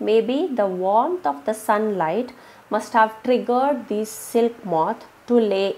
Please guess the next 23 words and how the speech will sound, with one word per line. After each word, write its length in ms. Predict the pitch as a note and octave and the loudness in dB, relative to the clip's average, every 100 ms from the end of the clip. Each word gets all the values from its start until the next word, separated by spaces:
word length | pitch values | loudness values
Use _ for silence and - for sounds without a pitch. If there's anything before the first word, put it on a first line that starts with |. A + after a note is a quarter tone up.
| - | 0
eggs." 460 | E3 - - - - _ _ _ _ _ _ _ _ _ _ - - - | 0 0 -8 -8 -12 _ _ _ _ _ _ _ _ _ _ -20 -10 -2
Okay, 380 | F#3 - D#4+ F#4 - - - - | -2 0 -2 -2 -10 -20 -6 0
but 220 | A#3+ G3+ | 0 0
this 240 | F4+ - | -4 -2
moth 340 | A3+ A3 A#3 D4+ | 2 2 2 0
was 220 | D4 A#3+ | -4 -2
not 300 | G3 G3 A#3 | -2 -2 -2
fertilized. 880 | - - G3+ G3+ F#3+ E3 D#3 - - - - _ _ _ _ _ - | -6 -2 0 0 0 0 0 -6 -18 -20 -20 _ _ _ _ _ -18
So 260 | - C#4+ F#4 | -2 0 2
it 260 | D4 C#4 | 0 -2
laid 280 | A3+ A3+ A#3+ | 2 2 2
all 260 | G3+ G3+ G#3 | 2 0 0
these 300 | B3+ A#4 - _ | -4 -4 -8 _
un-, 240 | A3 A#3 A#3 - - - | -2 0 -2 -10 -6 0
unfertilized 880 | A#3 C#4+ A3+ G3 G3+ F#3 F3+ G3 - - | 2 2 2 0 0 0 0 -4 -10 -4
egg, 300 | E3 D4 - - _ | -2 -2 -6 -20 _
and 320 | - A3+ A#3+ A#3 | -4 0 0 4
that 300 | A3 A3 - | 2 2 -2
developed 440 | G3+ G3+ G3 G3 | -2 0 -2 -2
into, 320 | F#3+ F3+ A3+ A#4 - - - - _ | -6 -6 -4 -4 -4 -14 -20 -20 _
um, 480 | F3+ F#3 F3+ F3 F3+ - - _ - | 2 4 4 2 0 -10 -20 _ -4
an 240 | A3+ B3+ - | -2 0 2
adult. 380 | A3+ F3+ D#3+ | 2 2 -4